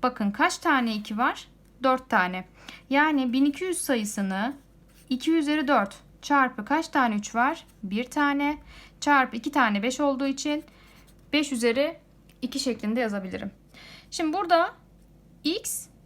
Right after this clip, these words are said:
dörde eşitmiş. Y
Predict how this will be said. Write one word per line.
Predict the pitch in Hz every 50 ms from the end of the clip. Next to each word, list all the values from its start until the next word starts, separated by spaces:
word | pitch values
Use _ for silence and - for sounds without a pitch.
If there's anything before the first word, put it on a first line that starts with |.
| - _ _ - - - -
dörde | 349 349 349 339 294 330
eşitmiş. | 269 - - 220 208 - 208 208 - - - - - - - - - - - - - - - - - - - - - - - - - - - - - - - - - - - - -
Y | 220 226 262 277 294 302 359